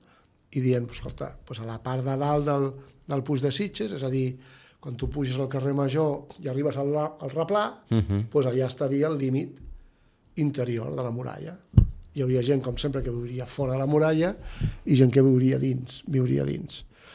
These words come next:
Speaker 1: Però això fent, eh, insisteixo, una extrapolació de... Però és que així comencen les hipòtesis. És a dir, si no et
Speaker 2: Mhm.
Speaker 1: planteges preguntes,
Speaker 2: Sí, sí, clar,
Speaker 1: ma-,
Speaker 2: evidentment.
Speaker 1: mai avançaràs. I tot i que la documentació sigui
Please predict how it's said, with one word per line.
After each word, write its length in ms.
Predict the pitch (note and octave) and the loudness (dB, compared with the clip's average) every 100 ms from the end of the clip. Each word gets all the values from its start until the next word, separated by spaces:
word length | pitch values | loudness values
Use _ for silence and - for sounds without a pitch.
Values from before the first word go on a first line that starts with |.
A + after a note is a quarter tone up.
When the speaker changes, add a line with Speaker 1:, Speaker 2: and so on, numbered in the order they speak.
| - - - _ _ - | -20 -20 -20 _ _ -6
Speaker 1:
Però 180 | C#2+ - | -6 -2
això 280 | - C3 F2 F#2 - - - - - - - | 0 4 6 6 2 -10 -18 -18 -18 -18 -12
fent, 460 | - C#3 D3 F3+ F#3+ | 0 4 6 6 6
eh, 400 | E3+ D3+ D3+ D#3 | 6 4 0 -2
insisteixo, 500 | C3+ B2 D3 C#3 C3+ | -4 0 4 4 4
una 120 | C#3 | 2
extrapolació 960 | - - C#3+ - D3 C3 - D3+ E3 A3 - - - - - - - - | 2 2 2 4 4 4 6 10 10 8 0 -16 -20 -20 -20 -20 -20 -8
de... 180 | C3+ B2+ | 0 2
Però 680 | A#2+ A#2 A#2 - - - C3 | 2 -2 -4 -10 -20 -4 0
és 40 | |
que 60 | C3+ | 2
així 140 | C3 | 4
comencen 300 | C3+ D#3 C#3 | 6 6 6
les 120 | C3 A#2+ | 2 2
hipòtesis. 400 | B2+ D#3 B2+ A#2 | 4 4 2 -2
És 40 | |
a 60 | B2+ | 2
dir, 140 | B2+ | 2
si 120 | A#2+ | 4
no 100 | C3+ | 4
et 60 | D3+ | 6
Speaker 2:
Mhm. 40 | |
Speaker 1:
planteges 460 | C3+ D#3+ D#3+ D3 C#3+ | 6 6 6 4 4
preguntes, 680 | C#3+ C#3+ D#3+ C#3+ E3 B3 - _ _ _ | 4 6 6 6 2 0 -10 _ _ _
Speaker 2:
Sí, 140 | - A#2 | 4 6
sí, 180 | A2 A2 | 6 6
clar, 80 | - | 6
Speaker 1:
ma-, 40 | G2+ | 6
Speaker 2:
evidentment. 440 | G2 F#2+ G2 G2+ | 4 2 2 6
Speaker 1:
mai 140 | D3 D3+ | 8 10
avançaràs. 640 | D#3 D3 C3 D3+ D3 B2+ - - - - - - | 10 8 6 6 4 2 -8 -18 -18 -16 -16 -2
I 100 | D3 | 0
tot 240 | - C#3+ D#3 | 8 8 8
i 80 | D3 | 8
que 160 | D3+ | 10
la 160 | D3 C#3 | 10 10
documentació 880 | C#3 C3 C#3 C3+ B2+ B2 - D#3 E3+ | 8 8 6 6 4 2 2 4 6
sigui 540 | - D#3+ D#3 C#3+ C#3+ | 4 4 6 8 6